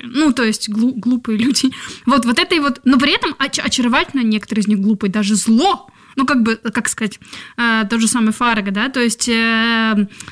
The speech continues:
их вот мелочные какие-то вот эти желания обогатиться или там обмануть кого-то, или т-,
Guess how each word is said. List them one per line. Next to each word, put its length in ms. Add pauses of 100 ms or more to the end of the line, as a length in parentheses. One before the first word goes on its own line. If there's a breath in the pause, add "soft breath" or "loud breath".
(460 loud breath)
их 240
вот 140
мелочные 680
какие-то 440
вот 120
эти 140
желания 840
обогатиться 840
или 200
там 180
обмануть 400
кого-то, 360
или 320
т-, 120